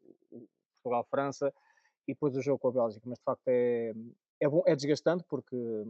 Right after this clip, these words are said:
acabas sempre por andar de um lado para o outro. Ahm, num europeu com pandemia, ahm, tens uma logística associada, porque cada vez que mudas de, de,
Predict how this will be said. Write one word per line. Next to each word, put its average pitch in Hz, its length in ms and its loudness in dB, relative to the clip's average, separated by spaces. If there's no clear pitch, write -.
acabas 120 320 -6
sempre 127 180 -6
por 123 140 -6
andar 120 240 -4
de 113 60 -10
um 117 100 -6
lado 117 180 -6
para 117 80 -6
o 117 60 -4
outro. 131 320 -2
Ahm, 113 320 -2
num 165 280 2
europeu 147 440 6
com 147 240 0
pandemia, 135 720 0
ahm, 113 600 0
tens 139 200 0
uma 143 120 0
logística 135 480 -4
associada, 127 540 -4
porque - 160 -18
cada 123 160 -4
vez 127 220 -6
que - 100 -12
mudas 127 320 -4
de, 117 420 -10
de, 113 400 -8